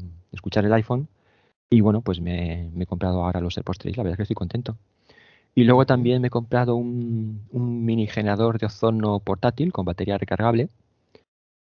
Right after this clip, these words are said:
que bueno, luego ya comentaré cómo es, las características, porque también quiero aprovechar y avisar un poco de, de las precauciones que hay que tener al usar este tipo de dispositivos, que ahora con eso de la pandemia se están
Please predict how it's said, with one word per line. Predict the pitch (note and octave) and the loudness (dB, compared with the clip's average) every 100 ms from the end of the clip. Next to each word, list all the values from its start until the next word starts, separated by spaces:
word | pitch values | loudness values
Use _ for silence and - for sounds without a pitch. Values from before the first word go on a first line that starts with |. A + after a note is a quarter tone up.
| - | -2
que | G#2 | 0
bueno, | G#2 | 2
luego | G2 F#2+ F#2 | 2 0 2
ya | F#2 | 0
comentaré | F#2 F#2 F2+ F2+ F#2 F#2 F2+ F2 F2 | -2 -2 -2 0 2 0 0 -4 -4
cómo | G2 F#2 F#2 | -2 0 2
es, | A#2 A#2 | 2 0
las | G2 F#2 | -2 -4
características, | F#2+ F2+ F#2+ G2 A#2+ G#2+ G#2+ | -2 -2 0 0 0 -2 -4
porque | - F#2+ | -2 -2
también | G2 G2+ | 0 0
quiero | G2+ G2+ | 2 2
aprovechar | G2 F#2+ F#2 G2+ G2 | 2 0 0 0 0
y | |
avisar | G2 F#2 F#2 | 0 0 0
un | |
poco | F2+ F#2 F#2+ | 0 -2 -2
de, | F#2+ F#2 F2 | 0 0 -2
de | E2 D#2+ - | -6 -10 -6
las | E2+ E2 | -4 -4
precauciones | - F2+ F2 G2 F#2+ | -4 -4 -2 -2 -2
que | - | 0
hay | G2+ | -2
que | G2 | -2
tener | F#2+ F#2 G2 | -2 0 0
al | G2+ | -2
usar | F2 G2 | 0 0
este | F2+ - E2+ | -2 -4 -6
tipo | - - | -2 0
de | F2 | 0
dispositivos, | G2+ F#2 G#2+ C3 F#2 | -2 -2 0 0 0
que | F2 | -2
ahora | F#2 | -2
con | - F#2 | -2 -4
eso | F2 | -2
de | F#2 | 0
la | F2+ | 0
pandemia | F2+ F2+ F2 G2+ | 0 -2 -2 -2
se | G2+ | -2
están | G2 F#2+ F#2 | -2 -2 -4